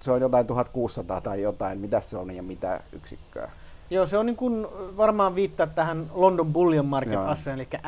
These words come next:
Speaker 2: L B M A:n
Speaker 1: Joo.
Speaker 2: hintaan, joka on sitten tota, se on muuten mielenkiintoinen hintakauppamekanismi, mikä siin-, siinä, siinä toimii.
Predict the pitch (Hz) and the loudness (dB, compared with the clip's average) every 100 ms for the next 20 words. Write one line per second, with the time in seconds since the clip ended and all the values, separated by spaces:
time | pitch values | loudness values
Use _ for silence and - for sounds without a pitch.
0 | 160 151 139 143 135 - 143 131 117 139 | 0 2 0 -2 -2 -4 -6 -6 -6 -4
1 | 131 113 - 135 151 143 117 120 113 113 | -6 -8 -16 -6 -4 -4 -6 -8 -8 -14
2 | - 143 143 135 127 139 - - 127 131 | -16 -10 -6 -6 -6 -10 -10 -10 -8 -8
3 | - - - - 202 165 165 180 151 123 | -8 -12 -8 -2 0 0 2 4 4 2
4 | 123 127 123 156 151 123 113 - 127 - | -6 -6 -6 -4 -4 -6 -10 -12 -12 -12
5 | 147 135 123 120 - 123 123 131 147 135 | -10 -8 -8 -12 -14 -14 -12 -10 -8 -8
6 | 143 143 135 127 - - 147 135 - 170 | -10 -8 -6 -8 -10 -10 -8 -6 0 2
7 | 151 135 120 | 2 -2 -6